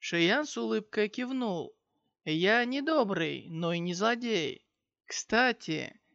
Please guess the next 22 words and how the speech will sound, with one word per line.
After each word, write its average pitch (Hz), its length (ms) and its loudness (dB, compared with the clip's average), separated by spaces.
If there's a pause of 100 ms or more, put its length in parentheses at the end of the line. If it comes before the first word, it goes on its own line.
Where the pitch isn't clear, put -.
(160)
ты 233 180 -4
сама 247 440 4
как 285 260 0
себя 208 260 2
чувствуешь? 175 880 -6
В - 60 -20
прошлый 247 460 2
раз 254 300 2
ты 190 120 4
быстро 180 400 2
восстановилась». 240 1000 -2 (680)
«Тогда 220 400 2
у 277 80 4
меня 220 240 2
были 208 300 -2
питательные 214 640 0
таблетки, 254 840 0 (400)
но 254 220 0
они 202 260 2
у 190 40 0
меня 190 240 0
закончились», 190 960 -4